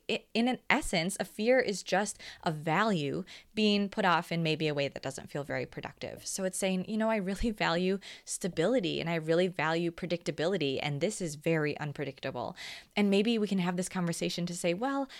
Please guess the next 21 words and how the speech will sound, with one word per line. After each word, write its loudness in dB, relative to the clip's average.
is -2
there 4
a 0
different -4
area 2
of -2
life -2
that 0
maybe 0
you 0
could 4
<laughs> 6
hang 6
out 2
so 2
that 6
you 2
feel, 2
like, 2
safe 0
and, -4